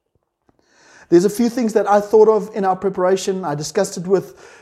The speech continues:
with Luan and George as we were chatting together. And there's a few things that I want to refer to. The first thing is the actions and how God is revealed in, in, uh, Nehemiah's actions.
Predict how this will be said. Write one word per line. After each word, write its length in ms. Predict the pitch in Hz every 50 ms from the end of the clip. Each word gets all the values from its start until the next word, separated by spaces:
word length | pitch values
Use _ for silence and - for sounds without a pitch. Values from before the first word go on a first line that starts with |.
| - _
with 160 | - 165 -
Luan 280 | 165 165 190 196 196 185
and 120 | 175 165
George 240 | 143 180 185 180 165
as 120 | 185 165 170
we 120 | 180 180
were 240 | 180 180 175 165 165
chatting 340 | 165 - 202 185 185 190 180
together. 480 | 175 165 160 185 180 180 180 170 - - - - - - - _ -
And 160 | 196 185 185
there's 160 | 208 208 202
a 40 | 208
few 220 | 208 - 247 240
things 240 | 226 233 254 226 220
that 140 | 202 226 208
I 60 | 202
want 200 | 202 202 202 202
to 140 | - 214 202
refer 320 | 202 190 - - 226 214
to. 180 | 214 - 160 139
The 80 | 135 156
first 380 | - - 269 262 233 - -
thing 160 | - 233 220
is 340 | 220 208 - - 214 196 165
the 180 | 160 185 - -
actions 600 | 254 226 - - - - 131 101 98 107 - - _ _ _ _ _ _ _ _ _ _ _ _ _ _ _ _ _ _ _ _ _ _ _ _ _ _ _ _ _ _ _ _ - - - _ _ _ _ -
and 120 | 190 185
how 200 | 175 175 190 226
God 260 | 180 147 208 208 214
is 140 | 226 208 165
revealed 600 | 185 196 160 131 147 190 208 214 220 226 185 185 - _ -
in, 360 | 196 190 196 190 185 180 - _ _ 156 147 165 170 170 - -
in, 400 | 175 170 160 160 160 165 156 -
uh, 100 | - 156
Nehemiah's 500 | 151 151 165 170 160 165 165 175 170 165
actions. 540 | - - 185 175 - - 131 113 104 - -